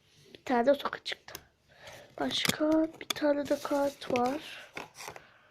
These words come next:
Evet arkadaşlar, kartı da çıkardım. Kart Galatasaray kartıymış. Ben Galatasaraylı olduğum için bunu saklayacağım. Genellikle onları yırtıp atıyordum.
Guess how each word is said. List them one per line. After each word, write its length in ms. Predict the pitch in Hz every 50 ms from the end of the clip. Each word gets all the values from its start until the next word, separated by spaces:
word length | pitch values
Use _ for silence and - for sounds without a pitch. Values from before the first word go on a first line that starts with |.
| - - - _ _ _ _ _ _ - - - - - - - - -
Evet 240 | 294 294 285 -
arkadaşlar, 680 | 311 320 320 - 302 285 277 269 262 - 294 285 294 285
kartı 380 | - 294 269 269 269 - - -
da 80 | 294
çıkardım. 840 | 285 - - - - - 294 285 285 277 269 269 285 269 269 - - - - _ _ - - - - - - - - -
Kart 360 | - - 269 262 262 262 -
Galatasaray 440 | - 277 269 269 277 - - 269 262
kartıymış. 840 | 262 - 254 233 233 226 226 - 233 233 240 269 - - - - - - - - - - - - - - - - -
Ben 180 | 285 277 269
Galatasaraylı 560 | 262 277 269 262 269 - 285 277 269 269 277
olduğum 280 | 269 262 269 269 262 240
için 260 | 240 - - 269 240
bunu 120 | 254 269 262
saklayacağım. 640 | - - 247 240 240 - 233 226 - 220 220 220 220 -
Genellikle 560 | 254 247 254 240 240 233 233 233 - - 247
onları 460 | 240 226 240 240 233 233 240 233 - - - _ _ _ - - - - - _ -
yırtıp 380 | 262 240 240 240 - - - -
atıyordum. 540 | - - - - 240 233 - - 233 247